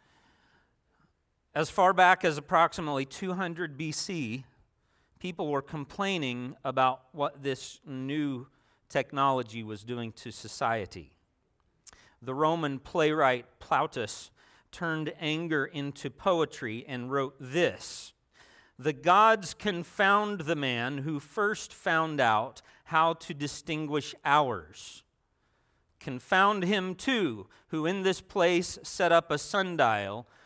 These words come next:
to cut and hack my days so wretchedly into small portions."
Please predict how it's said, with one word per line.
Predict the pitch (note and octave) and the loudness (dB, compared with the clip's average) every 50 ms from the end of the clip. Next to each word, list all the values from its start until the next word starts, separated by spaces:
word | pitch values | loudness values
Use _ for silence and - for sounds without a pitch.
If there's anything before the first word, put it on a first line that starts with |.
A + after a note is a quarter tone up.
| _ _ | _ _
to | - - C3 A#2 | -16 -16 -16 -14
cut | _ - - G#3 F#3 F3+ F#3 - - - | _ -2 2 4 4 4 4 0 -10 -10
and | F3 D#3 C#3 C#3+ | -8 -6 -6 -6
hack | - E3+ D#3+ D#3 D#3 - - | -4 0 0 0 0 -2 -4
my | E3+ D3 C#3+ C#3 C3+ C#3 | -6 -2 -2 0 0 -2
days | B2+ C#3+ C#3 C3+ B2+ B2 B2+ B2 A2+ - - - - _ _ | 0 2 2 2 2 0 -2 -4 -8 -12 -16 -18 -20 _ _
so | - - - D3 C#3 | -10 -4 -2 -2 0
wretchedly | C3+ C#3 E3+ E3 D#3+ - - D#3 C#3+ A#2+ A#2+ A#2+ A#2 A#2 A#2+ A2+ - - _ _ | 0 4 4 4 4 2 -4 -8 -6 -4 -4 -2 -2 -2 -4 -6 -10 -20 _ _
into | - C3+ C3+ B2 A#2 - C3 B2 | -8 -8 -8 -8 -8 -8 -10 -10
small | - - - C#3+ C3 B2+ B2 A#2+ A#2+ A2 | -10 -10 -10 -4 -2 -2 -2 -2 -4 -6
portions." | _ - - D3 C3 A2+ - - G#2+ F2 D#2 D2 E2 - - - - - | _ -12 -8 -6 -6 -6 -6 -10 -12 -14 -14 -18 -20 -20 -18 -18 -18 -20